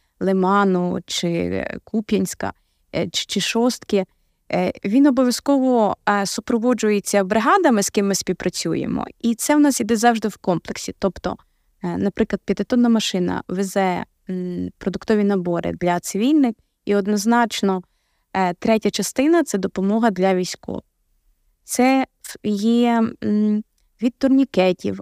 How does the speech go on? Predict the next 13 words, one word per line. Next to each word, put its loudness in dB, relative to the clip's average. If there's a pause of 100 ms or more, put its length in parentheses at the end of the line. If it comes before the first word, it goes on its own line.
аптечок, -4 (140)
амуніції, 0 (360)
все. -6 (200)
Тобто, -2 (440)
е, -6
інколи 2
тобі -2
ставлять 0
задачі, -2
і -8
ти 0
розумієш, 0 (400)
що 0